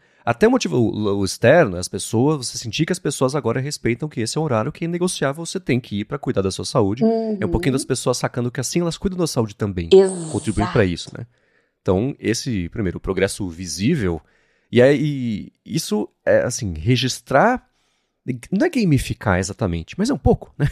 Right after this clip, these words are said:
Speaker 1: <laughs> Você ir registrando esse progresso, e se
Speaker 2: Isso.
Speaker 1: você quiser, ir colocando as recompensas que você vai se dar ao longo desse processo,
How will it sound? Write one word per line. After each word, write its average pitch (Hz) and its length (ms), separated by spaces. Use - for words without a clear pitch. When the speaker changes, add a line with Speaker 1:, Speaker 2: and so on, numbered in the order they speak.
Speaker 1:
<laughs> 320 560
Você 135 300
ir 151 40
registrando 143 760
esse 180 180
progresso, 107 640
e 208 440
se - 100
Speaker 2:
Isso. - 20
Speaker 1:
você 117 240
quiser, 113 580
ir 113 100
colocando 180 840
as 143 240
recompensas 98 1400
que 113 80
você 98 260
vai 107 180
se - 200
dar 90 380
ao 101 160
longo 104 260
desse 90 180
processo, 104 800